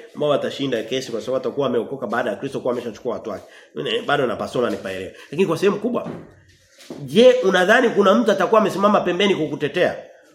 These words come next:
Mtetezi yuko mmoja tu ni Kristo. Biblia inasema, "Yeyote atakayenikiri mbele za watu, nitamkiri mbele za Baba yangu." Atamwambia Kri-, atamwambia Baba, "Huyo ni wangu huyo, ingiza mbinguni."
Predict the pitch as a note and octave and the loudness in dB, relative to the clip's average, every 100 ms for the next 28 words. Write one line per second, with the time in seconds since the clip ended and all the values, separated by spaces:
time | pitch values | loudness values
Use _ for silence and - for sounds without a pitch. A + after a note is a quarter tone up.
0 | _ A#2+ F3 G#3+ B3 A#3+ A#3 G#3+ G#3 G#3 | _ -6 0 2 6 6 6 6 6 6
1 | F3 G3+ F3+ E3+ D#3 D#3 A3+ A3+ A#3 G#3+ | 4 4 4 0 -4 2 4 6 6 4
2 | - - E3 G3 C4+ B3 A3 G#3 B3 B3 | 2 -4 4 6 8 6 4 4 8 6
3 | A#3 - B3+ C4+ B3 A3 C4 A#3+ A3 G#3 | 6 0 -2 0 2 4 6 6 6 6
4 | A#3 C#4+ C#4+ B3 - G3+ G3 A#3 F#3+ G3+ | 6 4 2 0 4 2 2 0 4 4
5 | E3+ D3+ C3+ C3 C#3+ G#2+ - - - _ | 4 4 2 2 2 2 -4 -18 -20 _
6 | C#3+ E3+ F#3+ F#3 G#3 F3+ - G#3 F3 F#3 | -2 4 6 6 4 2 0 0 2 2
7 | F#3 G3 F#3 G3 F#3 D#3 - - - _ | 2 2 4 6 6 6 2 -10 -20 _
8 | _ _ _ - D#3+ D#3 C#3+ C3+ C#3 C3 | _ _ _ 0 2 4 2 4 4 2
9 | A#2+ A#2+ A#2+ B2 - - _ _ - A2 | 2 2 2 -2 -10 -18 _ _ -14 -10
10 | G#2 G2 F2 F2 E2 | -8 -8 -8 -12 -14